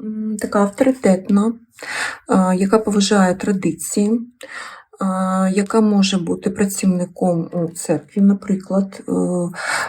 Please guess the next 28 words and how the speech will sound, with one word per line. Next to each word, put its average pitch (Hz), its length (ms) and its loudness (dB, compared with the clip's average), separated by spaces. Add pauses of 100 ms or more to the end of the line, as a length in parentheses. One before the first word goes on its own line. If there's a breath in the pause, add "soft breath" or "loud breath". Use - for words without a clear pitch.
(160)
е, - 120 -2
це 160 200 0
ж - 300 -2
іерофант, 170 920 0
е, 156 280 0
людина 165 440 4
мудра, 156 560 -2
людина, 180 800 0
яка 160 540 -2
може 156 420 -2
навчати, 151 720 -2 (320 loud breath)
людина, 165 420 0
яка 160 380 -2
є 151 180 0
наставником, 165 880 -2
коучем 160 600 -2
та 165 100 -4
інше. 151 400 -2
Не 170 120 2
будемо 165 380 -2
перечисляти, - 880 0 (420 loud breath)
але 170 200 4
по 170 140 -4
місяцю 196 640 0
йому 180 300 -2
невідомо, 180 640 2
де 156 200 -4
ви, 156 320 -2